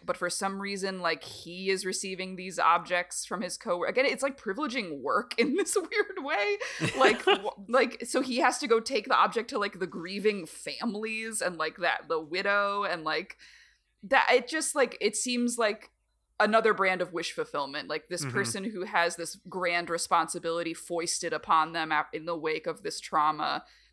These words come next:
Speaker 1: It, the focus there is all wrong to me. Um, in that the story doesn't quite seem aware of the, like, inexplicableness of that. Like, I don't wanna judge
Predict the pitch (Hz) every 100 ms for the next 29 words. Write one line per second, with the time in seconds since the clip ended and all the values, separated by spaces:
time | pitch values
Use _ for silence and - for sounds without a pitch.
0 | _ - 214 190 240 240 277 - 226 190
1 | 175 156 - 170 165 151 143 160 160 -
2 | - 151 143 147 170 151 170 208 - _
3 | _ _ _ _ _ _ _ _ _ _
4 | 262 262 269 247 214 - 214 208 185 190
5 | 196 185 - 175 165 - 185 165 - 175
6 | 170 170 160 156 156 160 170 190 165 151
7 | 151 - 160 - - 160 - 156 156 160
8 | - 156 190 143 - 170 175 196 196 226
9 | 220 220 202 - 190 175 170 -